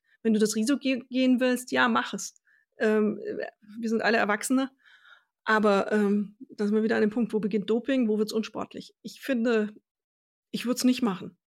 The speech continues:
auf dem Wissen, was ich hier habe. Ich will lange leben, ich will alt und schrabbelig werden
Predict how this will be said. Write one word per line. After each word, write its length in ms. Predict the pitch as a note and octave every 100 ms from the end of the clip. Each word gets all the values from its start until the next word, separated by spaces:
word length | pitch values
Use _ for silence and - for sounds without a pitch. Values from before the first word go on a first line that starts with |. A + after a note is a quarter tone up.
| _ _
auf 220 | A3 F#3
dem 280 | - G#3 G3+
Wissen, 280 | G#3 G3+ F#3
was 140 | E3+
ich 120 | F#3 -
hier 240 | G#3+ G3
habe. 320 | G#3+ - -
Ich 220 | - F#3+
will 300 | A#3 A#3 A#3
lange 300 | A#3+ A#3+ C4+
leben, 280 | C4 A#3 A3+
ich 100 | G#3+
will 80 | A3+
alt 200 | A3 A#3
und 60 | A3
schrabbelig 400 | G#3+ G#3+ G#3+ G#3+
werden 340 | G3 A3 -